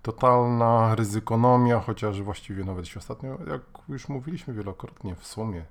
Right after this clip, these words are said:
zastanawiali nad zmianą. Może totalna ryzykomania, prawda? I tak nas zawsze z tym mylą.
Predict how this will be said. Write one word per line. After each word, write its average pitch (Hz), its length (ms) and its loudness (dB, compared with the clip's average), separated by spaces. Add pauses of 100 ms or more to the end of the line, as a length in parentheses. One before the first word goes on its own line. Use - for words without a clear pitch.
(140)
zastanawiali 90 720 -8
nad 113 180 -2
zmianą. 120 300 4
Może 113 280 2
totalna 113 480 0
ryzykomania, 110 1120 0
prawda? 95 360 -6
I - 60 -6
tak - 200 -12
nas 98 120 -6
zawsze 104 260 -8
z - 40 -10
tym 90 260 -8
mylą. 123 320 0